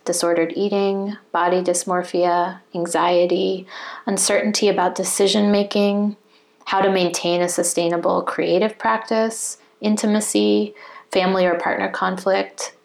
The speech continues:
living with chronic illness, pain, disability, and more. And I offer this opportunity knowing how powerful it can be to have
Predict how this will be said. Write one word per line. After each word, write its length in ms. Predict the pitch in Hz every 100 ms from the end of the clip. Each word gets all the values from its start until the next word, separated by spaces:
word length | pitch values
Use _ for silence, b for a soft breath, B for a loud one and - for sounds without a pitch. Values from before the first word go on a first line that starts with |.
| -
living 240 | 185 185
with 180 | 180 175
chronic 480 | - 185 175 - -
illness, 640 | 185 190 190 196 - - -
pain, 640 | - 180 180 180 190 185 -
disability, 960 | - - 190 185 185 185 185 180 190 -
and 220 | 175 160
more. 520 | 160 160 - 214 208 B B B B B B B B _ _ -
And 100 | 202
I 160 | 208 220
offer 320 | 233 233 247
this 220 | 247 240
opportunity 1040 | 214 208 202 - 202 196 185 175 175 185 185 _ _ _ _
knowing 420 | 202 202 208 214
how 360 | 208 - 208 208
powerful 580 | 208 - 170 175 180 180
it 100 | -
can 220 | 165 165
be 400 | 160 165 170 165 _ _ _ _ _ _ _ - - -
to 100 | -
have 540 | 202 - 190 196 190